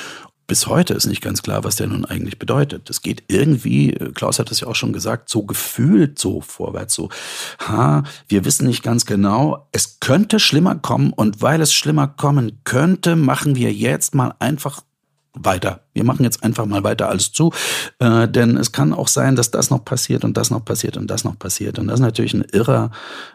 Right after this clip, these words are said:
äh, wie soll man sagen, eine, eine, wenn, wenn man, wenn man diese Bresche schlägt, dann geht plötzlich alles. Ja, und im Moment wollen wir wahrscheinlich,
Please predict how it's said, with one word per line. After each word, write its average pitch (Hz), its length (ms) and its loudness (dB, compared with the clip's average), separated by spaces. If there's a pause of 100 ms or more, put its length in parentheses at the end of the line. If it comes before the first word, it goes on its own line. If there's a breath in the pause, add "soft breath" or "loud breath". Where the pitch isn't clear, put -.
äh, 101 120 -4
wie 104 40 -4
soll 92 140 -6
man 87 120 -4
sagen, - 320 0
eine, - 260 -6
eine, - 540 -8 (600)
wenn, 98 240 0
wenn 98 100 4
man, 92 320 2
wenn 101 100 0
man 101 140 2
diese 131 240 4
Bresche 113 400 -2
schlägt, - 760 -2
dann 101 180 -6
geht - 240 -6
plötzlich - 400 -8
alles. - 400 -2 (320)
Ja, 85 140 -8 (300 loud breath)
und - 140 -2
im - 60 0
Moment 98 340 4
wollen 110 180 4
wir 98 140 2
wahrscheinlich, 98 480 0